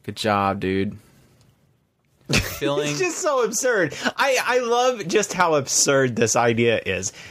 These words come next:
Speaker 2: He's, he's called to come to their con-, their world to save their world from all the beasts, and he just, like, straight up, "No, I'm not gonna kill a whole bunch of beasts because I love them," and suplexes the princess.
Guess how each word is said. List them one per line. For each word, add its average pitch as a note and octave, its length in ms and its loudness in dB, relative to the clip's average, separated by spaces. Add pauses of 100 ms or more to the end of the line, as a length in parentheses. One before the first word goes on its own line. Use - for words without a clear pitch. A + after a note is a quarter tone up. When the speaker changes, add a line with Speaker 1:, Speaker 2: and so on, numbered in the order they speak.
(160)
Speaker 2:
He's, F3+ 260 0
he's F3 260 0
called A3+ 420 2
to G#3 100 2
come F#3+ 280 0
to F3 120 2
their D#3+ 220 2
con-, D3+ 360 0
their D#3+ 260 2
world B2+ 420 2 (500)
to C#3 120 0
save E3+ 360 2
their E3+ 140 2
world C3+ 300 0
from B2 260 0
all B2 220 0
the A#2+ 100 -4
beasts, - 560 -2 (120)
and C3+ 180 0
he D#3+ 180 0
just, D3+ 260 0
like, B2+ 300 -2 (300)
straight D3+ 340 2
up, C3+ 240 0 (120)
"No, D#3+ 340 4
I'm C3+ 140 4
not A3 180 2
gonna G#3 160 2
kill C3 260 4
a - 20 4
whole B2+ 120 4
bunch A#2+ 240 0
of A2 100 -2
beasts E3+ 320 0
because D3+ 300 -2
I E3 180 0
love D#3 400 0
them," G2+ 260 -2
and C3+ 220 -2
suplexes G#3 880 0
the F3 100 0
princess. B3 1000 -2